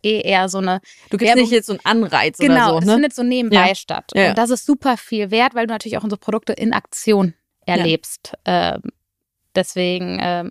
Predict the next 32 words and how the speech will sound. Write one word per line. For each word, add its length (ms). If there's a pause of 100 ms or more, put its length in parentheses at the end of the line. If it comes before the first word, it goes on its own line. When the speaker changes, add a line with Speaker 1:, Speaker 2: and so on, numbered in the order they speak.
Speaker 1:
also 200
ich 120
freue 280
mich 180
darüber 340
Speaker 2:
Ja. 140
Speaker 1:
auch, 80
dass 160
das 200
so 180
stattfindet 480
und 60
dass 100
Speaker 2:
Ja. 40
Speaker 1:
du 60
das 120
auch 120
so 300 (100)
da 180
Speaker 2:
Ja. 140
Speaker 1:
siehst 360
und 200
Speaker 2:
Ja. 80
Speaker 1:
wahrnimmst, 560
äh, 140
weil 80
ich 60
glaub, 140
das 140
tun 160
ganz 240
viele. 360